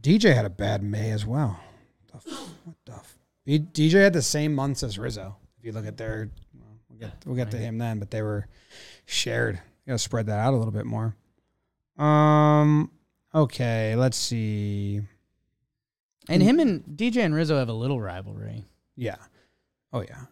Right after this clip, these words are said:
Speaker 2: 'Cause they're, like, a similar size, but D J hates playing first, and Rizzo's like, "That's the only place we should play."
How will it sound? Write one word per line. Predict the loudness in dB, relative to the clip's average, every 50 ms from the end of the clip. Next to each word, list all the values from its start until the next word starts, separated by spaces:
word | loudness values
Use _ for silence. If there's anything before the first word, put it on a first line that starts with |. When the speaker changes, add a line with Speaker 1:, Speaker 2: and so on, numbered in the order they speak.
| _
Speaker 2:
'Cause | 0 0 2 4
they're, | 4 4 6 6
like, | 6 6 4 4
a | 2 0
similar | 0 0 0 0 0 0 0 0 -2
size, | -2 -2 -2 0 0 0 -2 -4 -6
but | -8 -10 -8
D | -6 -6 -6
J | -4 -4 -4 -4
hates | -2 -4 -4 -6 -6
playing | -6 -6 -6 -6 -6 -8
first, | -8 -8 -8 -8 -8 -8
and | -8 -8
Rizzo's | -6 -6 -6 -6 -6 -6
like, | -6 -6 -6 -6 -8
"That's | -8 -8 -8 -8
the | -8 -8
only | -6 -4 -4 -6 -6
place | -8 -8 -10 -8 -8 -10
we | -10
should | -8 -6 -6 -6 -6 -8
play." | -16 -16 -16 -16 -18 -18